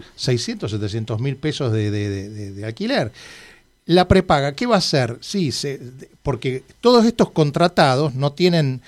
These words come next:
obra social. O sea, el, el, el que es contratado o, o el que trabaja en negro en la actividad privada no tiene obra social.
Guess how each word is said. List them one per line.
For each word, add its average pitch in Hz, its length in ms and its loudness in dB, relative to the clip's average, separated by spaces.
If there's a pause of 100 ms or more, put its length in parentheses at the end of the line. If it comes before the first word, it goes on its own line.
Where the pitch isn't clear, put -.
(240)
obra 151 240 4
social. 202 500 0 (440)
O 117 80 -12
sea, 127 220 0
el, 120 320 0
el, 117 160 -2
el 117 240 -4
que 117 540 -2
es 156 80 0
contratado 180 600 0 (200)
o, 143 280 -4
o 131 120 -2
el 123 80 0
que 120 100 0
trabaja 147 380 0
en 143 180 2
negro 180 380 2
en 120 80 -2
la 117 40 -2
actividad 123 380 0
privada 165 460 0
no 139 160 -4
tiene 165 180 0
obra 147 160 0
social. 151 460 -2